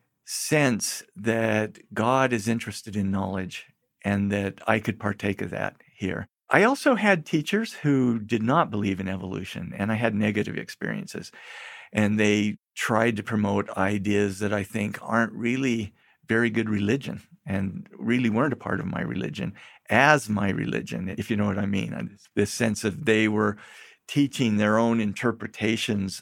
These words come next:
of the scriptures for fact when I think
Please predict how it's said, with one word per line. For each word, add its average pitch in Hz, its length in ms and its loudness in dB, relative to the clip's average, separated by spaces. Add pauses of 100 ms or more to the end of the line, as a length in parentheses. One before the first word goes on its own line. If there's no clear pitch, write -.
of 101 140 -2
the 98 80 -4
scriptures 104 720 -4 (360)
for - 180 -4
fact - 720 0
when 104 540 0 (440)
I 104 120 -2
think 143 480 -4